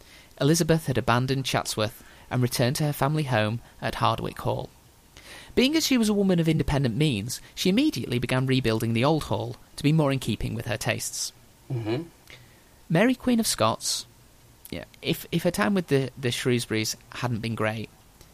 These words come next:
Speaker 1: her time with her new keeper was even worse because she was executed in fifteen eighty-seven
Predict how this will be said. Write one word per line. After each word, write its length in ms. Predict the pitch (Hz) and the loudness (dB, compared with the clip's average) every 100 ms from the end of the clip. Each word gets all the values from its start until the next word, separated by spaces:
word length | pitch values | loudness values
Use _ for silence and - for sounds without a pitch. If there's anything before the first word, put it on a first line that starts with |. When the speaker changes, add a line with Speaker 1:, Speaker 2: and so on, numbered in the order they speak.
| - - | -20 -6
Speaker 1:
her 100 | 139 | -2
time 220 | 135 160 156 | 0 2 2
with 100 | 139 | 2
her 100 | 123 | 2
new 260 | 127 123 - - | 4 2 -2 -6
keeper 300 | 113 104 110 | -4 -2 -2
was 180 | 113 117 | 0 0
even 260 | 110 107 | 0 -2
worse 300 | 110 110 104 | -2 -2 -4
because 220 | 117 123 | -6 -4
she 120 | 120 135 | -2 0
was 120 | 147 | 0
executed 560 | - - - 110 - | 0 -2 -2 -2 -2
in 80 | 107 | -6
fifteen 340 | 104 107 107 107 | -4 -4 -4 -4
eighty-seven 580 | 110 117 - 110 95 | -4 -4 -6 -6 -8